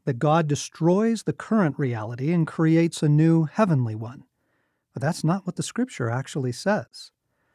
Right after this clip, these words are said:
For all creation is waiting eagerly for that future day when God will reveal who his children really are.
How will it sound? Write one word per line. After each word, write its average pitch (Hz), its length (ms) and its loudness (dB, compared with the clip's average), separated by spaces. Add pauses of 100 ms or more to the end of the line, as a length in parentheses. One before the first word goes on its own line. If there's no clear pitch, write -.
(240)
For - 240 -4
all 233 460 2
creation 180 760 -4 (540)
is 120 180 -2
waiting 156 500 4
eagerly 208 600 2
for - 180 -4
that 180 220 -2
future 185 420 0
day 147 200 -4 (680)
when 127 220 0
God 143 360 2
will 180 160 2
reveal 165 580 4
who 165 140 2
his 151 160 0
children 170 560 2
really 156 300 4
are. 120 340 -2